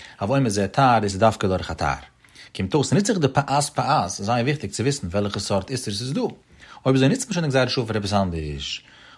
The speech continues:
אבער זיי אפשר ניצט מען נישט געזאגט, שו פאר, מען מאכט עס פון פרויען ביי ישראל, אבער זיי קענען ווארטן, זאגן, הפסק ענין, אין דער כהנים זענען טאקע יום חייב. זאגט די גמרא, אים קיין, אויב די גזירה שובע קומט נאר פון דעם, וואס דארף זיין גלייך, שיש ביי האר,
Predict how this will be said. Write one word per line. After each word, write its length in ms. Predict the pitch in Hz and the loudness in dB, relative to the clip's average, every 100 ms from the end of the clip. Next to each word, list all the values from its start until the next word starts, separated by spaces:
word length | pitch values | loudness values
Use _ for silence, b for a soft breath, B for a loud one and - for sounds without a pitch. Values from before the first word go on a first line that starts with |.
| - | -10
אבער 120 | 92 | -6
זיי 160 | 98 117 | -2 0
אפשר 180 | 117 117 | 0 -2
ניצט 180 | 120 117 | -2 -2
מען 100 | 127 | -2
נישט 120 | 113 | -4
געזאגט, 600 | 110 104 98 95 104 98 | -8 -6 -4 0 0 0
שו 180 | - 131 | -2 -2
פאר, 100 | 113 | -2
מען 460 | 90 - - 101 | -4 -10 -8 2
מאכט 200 | 113 117 | 4 4
עס 60 | - | 0
פון 120 | 107 | -4
פרויען 440 | 101 117 110 101 | 0 2 2 2
ביי 200 | 90 90 | 0 0
ישראל, 520 | 92 90 143 202 147 139 147 b b b 98 | -2 0 0 2 2 -2 -8 b b b -8
אבער 120 | 113 | -6
זיי 80 | 113 | -2
קענען 220 | 123 120 | 0 2
ווארטן, 180 | 120 117 | 0 0
זאגן, 180 | 113 | 0
הפסק 300 | 120 - 110 | 0 -2 -4
ענין, 640 | 113 151 165 143 120 107 92 b b b - | -2 -2 0 0 0 -2 -4 b b b -4
אין 80 | |
דער 80 | 110 | -2
כהנים 240 | 120 123 113 | 2 2 2
זענען 160 | 110 | 0
טאקע 180 | 107 117 | 0 0
יום 180 | 110 107 | 0 0
חייב. 260 | 98 107 - b b b b - | -2 -6 -10 b b b b -18
זאגט 140 | 73 | -12
די 60 | 76 | -6
גמרא, 460 | 139 196 160 131 113 | 0 0 2 0 0
אים 100 | 147 | 0
קיין, 280 | 139 147 151 | 2 2 0
אויב 120 | - 170 | -2 -4
די 60 | |
גזירה 180 | 139 131 | 0 0
שובע 240 | 120 139 | 0 -2
קומט 200 | 131 120 | -2 -4
נאר 160 | 139 160 | -2 0
פון 160 | 123 113 | 0 0
דעם, 160 | 147 | 2
וואס 120 | 110 | 2
דארף 100 | 110 | 2
זיין 120 | 117 104 | 0 2
גלייך, 200 | 123 120 | 0 0
שיש 200 | 123 101 | -2 0
ביי 100 | 92 | 0
האר, 220 | 151 113 | 2 2